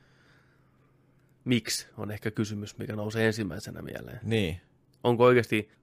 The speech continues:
Speaker 1: PlayerUnknown Battlegroundsin universumi heittomerkissä niin kova juttu, että siinä on pakko saada yksin peli, mikä kertoo näistä hahmoista, mikä juoksee Twitch-tejä paidat päällä ja kokkelsi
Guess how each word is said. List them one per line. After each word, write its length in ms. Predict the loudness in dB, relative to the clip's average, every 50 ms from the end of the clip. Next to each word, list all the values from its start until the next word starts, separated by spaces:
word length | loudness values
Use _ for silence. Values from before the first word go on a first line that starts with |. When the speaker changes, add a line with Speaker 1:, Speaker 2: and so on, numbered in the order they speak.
| _ -2
Speaker 1:
PlayerUnknown 840 | 4 6 8 8 8 6 6 4 2 4 4 2 2 2 0 -2
Battlegroundsin 840 | 0 2 2 4 4 2 0 0 0 0 0 -2 -2 -4 -6 -6 -6 -8 -14 _ _ _ -12 -6
universumi 840 | 0 2 4 4 6 4 4 4 2 0 -2 -4 -6 -6 -4 0
heittomerkissä 720 | 0 0 0 0 -2 -2 -2 -2 -2 -2 -4 -4 -4 -4
niin 180 | -4 -4 -4 -2
kova 200 | -2 -2 -2 -2
juttu, 280 | -2 -4 -4 -4 -8 -8
että 60 | -4
siinä 120 | -4 -4
on 80 | -4 -6 _ _ _
pakko 340 | -2 -2 -2 _ -10 -10 -8
saada 260 | -6 -8 -8 -6 -6
yksin 380 | -4 -4 -4 -6 -8 -8 -8 -10
peli, 200 | -12 -12 -12 -12
mikä 180 | -12 -12 -12 -8 -4
kertoo 400 | -4 -4 -4 -4 -6 -8 -8 -8
näistä 380 | -8 -10 -12 -10 -10 -10 -10 -12 _ -20 -20 -20 _ _ _ _ _ _
hahmoista, 540 | -2 -2 -2 -2 -4 -6 -6 -8 -8 -10 -12
mikä 160 | -8 -4 -2
juoksee 320 | -2 -2 0 0 -2 -4 -4
Twitch-tejä 600 | -2 0 0 0 0 -2 -4 -4 -2 -2 -2 -2
paidat 320 | -2 -2 -2 -2 -4 -6 _ -4
päällä 280 | -4 -4 -2 -2 -2
ja 80 | -2 0
kokkelsi 460 | 0 0 0 0 -4 -8 -8 -8